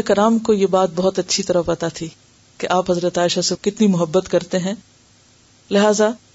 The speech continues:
روایات میں آتا ہے کہ جس دن آپ حضرت عائشہ کے گھر ہوتے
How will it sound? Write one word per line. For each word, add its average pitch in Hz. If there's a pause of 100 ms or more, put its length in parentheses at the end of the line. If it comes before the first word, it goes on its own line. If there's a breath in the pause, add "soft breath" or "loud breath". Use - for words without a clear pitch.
(380)
روایات 190
میں 202
آتا 190
ہے 220
کہ 196 (100)
جس 220
دن 220 (120)
آپ 196
حضرت 185
عائشہ 208
کے 254
گھر 208
ہوتے 202